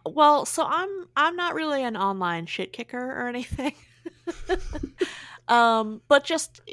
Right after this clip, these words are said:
just in daily conversation, I feel like I'm having too many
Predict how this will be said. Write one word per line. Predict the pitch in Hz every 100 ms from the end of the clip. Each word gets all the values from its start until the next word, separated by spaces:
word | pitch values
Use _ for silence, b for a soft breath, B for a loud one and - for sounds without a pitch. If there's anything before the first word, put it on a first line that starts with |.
| 247
just | - 381 -
in | - 359 359
daily | - 440 466 440
conversation, | 403 - 339 302 262 233 220 - 180
I | 170
feel | - 202
like | 190 170 -
I'm | 175 175 196
having | 185 170 160 156
too | - - 190 180
many | 170 151 151 151 143